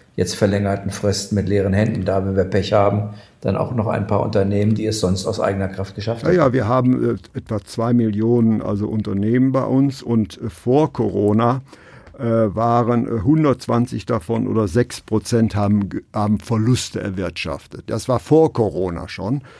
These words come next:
Speaker 2: So, und, äh, gerade im Hotel- und Gaststättenbetrieb, also war dieser Prozentsatz immer schon höher. Und ich glaube, äh, da ist in der Tat ein Punkt dran, wenn einige, sagen wir mal, äh, auch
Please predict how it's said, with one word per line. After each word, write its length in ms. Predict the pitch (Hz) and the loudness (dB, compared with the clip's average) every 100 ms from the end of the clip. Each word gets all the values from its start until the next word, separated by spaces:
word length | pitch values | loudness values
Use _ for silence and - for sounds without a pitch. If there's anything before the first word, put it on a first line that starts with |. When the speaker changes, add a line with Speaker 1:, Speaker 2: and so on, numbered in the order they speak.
| - - - - - | -20 -20 -20 -20 0
Speaker 2:
So, 180 | 147 127 | 4 4
und, 460 | - 131 123 - | 4 4 4 0
äh, 340 | - 127 127 120 | 0 2 2 0
gerade 440 | 120 123 151 143 | 0 2 2 2
im 240 | 131 127 113 | 4 4 4
Hotel- 360 | 117 - 143 | 2 2 2
und 180 | 127 104 | 2 2
Gaststättenbetrieb, 1300 | 160 185 - 131 104 107 95 90 - 101 110 135 - | 2 0 0 0 0 0 -2 -6 -8 -4 -2 -4 -4
also 400 | 120 120 120 110 | 0 2 0 0
war 160 | 117 | -2
dieser 240 | 110 139 127 | 0 2 2
Prozentsatz 760 | - 120 131 127 131 120 113 - | 0 -4 0 0 0 -4 -6 -2
immer 320 | 202 170 107 | 2 4 2
schon 380 | - 95 95 95 | -2 -6 -4 -4
höher. 380 | 98 110 131 - - - - | 0 0 0 -4 -14 -20 -6
Und 220 | 123 117 | -2 -2
ich 140 | 101 | -4
glaube, 600 | 101 98 127 143 170 143 - - | -4 0 2 4 2 2 -4 -8
äh, 200 | 123 123 120 - _ _ - - - - | -4 -4 -4 -12 _ _ -20 -20 -14 -2
da 120 | 127 | 0
ist 200 | 147 - | 0 0
in 140 | 139 | 0
der 160 | 139 131 | 0 0
Tat 380 | 131 120 143 - | 0 0 0 0
ein 180 | 127 - | -2 0
Punkt 420 | 165 165 143 - | 2 2 0 -4
dran, 260 | 101 107 92 | -2 -2 0
wenn 200 | 104 104 | -2 -2
einige, 420 | 101 113 107 104 | -2 0 0 0
sagen 200 | 101 110 | 0 0
wir 120 | 104 | 2
mal, 280 | 104 98 98 | 0 0 -2
äh, 380 | - 104 107 101 | -4 -6 -6 -6
auch 400 | - 107 107 - | -6 -6 -6 -10